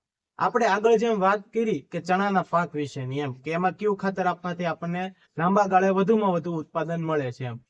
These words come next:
તો કે આપણે તેના પહેલા સ્ટેજ સમજી લઈએ કે ચણાના પાકમાં ટોટલ ત્રણ સ્ટેજ હોય છે કે પહેલું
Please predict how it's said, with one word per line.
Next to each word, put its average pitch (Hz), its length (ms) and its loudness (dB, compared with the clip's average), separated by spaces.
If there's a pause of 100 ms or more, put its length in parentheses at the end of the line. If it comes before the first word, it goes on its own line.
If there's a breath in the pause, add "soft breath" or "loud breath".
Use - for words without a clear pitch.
(200)
તો 185 80 -6
કે 202 80 -2
આપણે 208 280 0
તેના 226 240 0
પહેલા 220 280 4
સ્ટેજ 196 300 2
સમજી 165 320 -2
લઈએ 131 260 -4
કે 135 120 -8
ચણાના 220 600 -2
પાકમાં 220 360 0
ટોટલ 214 340 4 (320)
ત્રણ 208 260 2
સ્ટેજ 170 380 -2
હોય 135 180 -2
છે 127 220 -10 (280 soft breath)
કે 180 80 -4
પહેલું 180 520 6